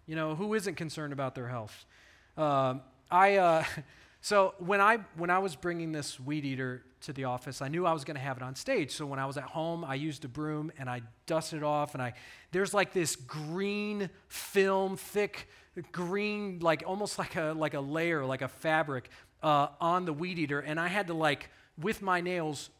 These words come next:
take all that stuff off. And as I was taking it off, I thought, "You know, this reminds me of something." Uh, nearly every morning, I make a shake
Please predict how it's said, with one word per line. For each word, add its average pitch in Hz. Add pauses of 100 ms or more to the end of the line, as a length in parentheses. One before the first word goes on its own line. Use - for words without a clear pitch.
take -
all 170
that 160
stuff -
off. 202
And 135 (420)
as 202
I 214
was 190
taking 196
it 170
off, 214
I 160
thought, 151
"You 180
know, 208
this 262
reminds 185
me 151
of 131
something." 127 (560)
Uh, 180
nearly 277
every 247
morning, 160 (300)
I 214
make 226
a 180
shake 139